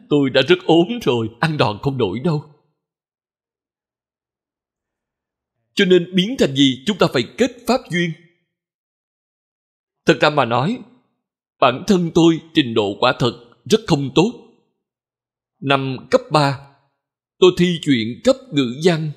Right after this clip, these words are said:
không đạt. Cấp ba thi giữa kỳ. Tôi xếp thứ hai cả lớp. Điểm từ dưới lên bốn mươi bốn điểm. Mọi người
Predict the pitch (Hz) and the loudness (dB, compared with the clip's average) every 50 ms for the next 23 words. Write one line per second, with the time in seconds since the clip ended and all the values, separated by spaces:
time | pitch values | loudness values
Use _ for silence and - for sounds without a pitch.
0 | - _ - 190 165 151 127 113 104 101 - - _ _ _ _ _ _ _ _ | -8 _ 0 0 0 2 0 -2 -2 -2 -6 -12 _ _ _ _ _ _ _ _
1 | _ _ _ _ _ _ _ _ _ _ _ _ _ _ _ _ - - - - | _ _ _ _ _ _ _ _ _ _ _ _ _ _ _ _ -4 -4 0 0
2 | 160 160 143 143 147 - - 170 190 170 139 135 - 104 120 151 - 139 131 113 | 2 2 2 0 -2 -2 -2 -2 -2 0 0 0 0 2 0 0 0 0 2 2
3 | 107 104 - - _ _ _ _ _ _ _ _ _ _ _ _ _ _ _ _ | 0 -4 -10 -18 _ _ _ _ _ _ _ _ _ _ _ _ _ _ _ _
4 | _ _ _ _ _ _ _ _ _ _ _ _ _ _ _ _ _ _ _ _ | _ _ _ _ _ _ _ _ _ _ _ _ _ _ _ _ _ _ _ _
5 | _ _ _ - 160 160 151 147 143 143 131 127 - - - 202 - - 220 233 | _ _ _ 0 2 4 4 2 2 0 -2 -6 0 2 2 2 2 0 0 2
6 | 240 233 196 156 139 135 135 - - - 131 95 92 127 165 220 - - - - | 2 2 0 0 -2 -2 -4 -6 -2 -2 0 0 2 0 0 -2 -2 -6 -16 -20
7 | _ _ _ _ _ _ _ _ _ _ 202 170 170 226 247 - 151 123 113 143 | _ _ _ _ _ _ _ _ _ _ 0 0 0 0 0 0 0 0 2 2
8 | 180 240 254 220 175 151 139 131 - - - - 202 240 262 208 160 165 180 226 | 2 4 4 4 2 2 -2 -8 -18 -4 0 0 0 2 0 0 2 2 2 2
9 | 262 190 147 107 101 170 190 - _ _ _ _ - 151 151 147 143 135 127 123 | 0 -2 -2 -2 -4 -8 -14 -16 _ _ _ _ 2 2 2 4 2 0 0 -2